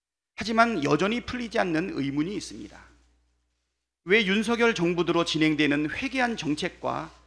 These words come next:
천공의 말은 죄다 연결되어 있을까요?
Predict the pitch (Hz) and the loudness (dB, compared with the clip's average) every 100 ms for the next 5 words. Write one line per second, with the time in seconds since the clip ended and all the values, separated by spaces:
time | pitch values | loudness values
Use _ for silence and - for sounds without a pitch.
0 | _ - 262 247 233 220 151 123 139 196 | _ -6 -4 -4 -4 -4 -4 -4 -6 -8
1 | - _ - 160 139 214 202 147 151 147 | -16 _ -12 -10 -4 -4 -4 -6 -4 -6
2 | 135 123 113 - - 113 147 | -6 -8 -12 -18 -16 -16 -18